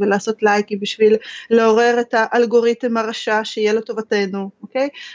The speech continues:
כלומר, יש בזה הרבה מאוד ניואנסים בשביל באמת, אה, לעשות רעש חיובי ברשת, ולגרום לתמונה הטובה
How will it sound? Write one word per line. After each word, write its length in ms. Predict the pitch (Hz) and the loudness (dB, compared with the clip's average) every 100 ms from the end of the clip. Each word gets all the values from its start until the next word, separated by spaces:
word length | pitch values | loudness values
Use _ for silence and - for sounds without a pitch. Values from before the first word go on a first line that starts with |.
| - | -6
כלומר, 160 | 247 | 0
יש 180 | 262 277 | 0 0
בזה 320 | 339 254 262 - | 0 2 2 2
הרבה 340 | 226 226 247 | -4 -4 0
מאוד 280 | 262 254 247 | 2 2 0
ניואנסים 800 | 226 208 202 226 233 - 196 190 | 0 0 0 0 -2 -6 -10 -8
בשביל 540 | 190 - - 214 320 285 | -8 -8 -6 -4 -2 0
באמת, 640 | 214 208 214 240 247 - | 2 4 4 2 -2 -2
אה, 80 | 202 | 0
לעשות 400 | 190 202 226 226 | 0 0 -4 -2
רעש 360 | 196 208 208 | 2 2 0
חיובי 440 | - 202 185 180 226 | -4 -4 -2 -2 -2
ברשת, 580 | 185 180 330 - 269 277 - - - - | 0 0 0 0 0 0 -6 -20 -18 -2
ולגרום 500 | 208 202 214 240 254 | 0 2 2 4 2
לתמונה 480 | 233 240 208 233 240 | 0 -2 0 2 0
הטובה 520 | 208 - 180 165 269 | -4 -8 -10 -2 0